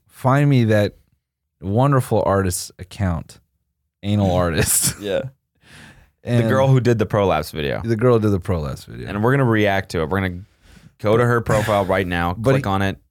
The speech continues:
Speaker 1: here's, here's
Speaker 2: with our
Speaker 1: the
Speaker 2: innocent fingers.
Speaker 1: But here's the game. We're gonna try to describe it without being,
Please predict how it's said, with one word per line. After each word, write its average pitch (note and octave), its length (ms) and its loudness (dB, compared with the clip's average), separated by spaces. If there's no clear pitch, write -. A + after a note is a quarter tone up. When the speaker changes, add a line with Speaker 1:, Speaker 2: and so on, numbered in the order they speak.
Speaker 1:
here's, E3 420 0
here's D3+ 160 0
Speaker 2:
with A2 40 2
our G#2 140 2
Speaker 1:
the G#2+ 60 -6
Speaker 2:
innocent A2 360 -2
fingers. F#2+ 460 -2
Speaker 1:
But A#2+ 140 2
here's D3 260 0
the G#2+ 100 0
game. F#2 400 -2
We're B2+ 160 -2
gonna E3+ 180 0
try B2 320 2
to A#2 80 4
describe G2 580 0
it F#2+ 160 -2
without F#2+ 680 -2
being, F2+ 640 -2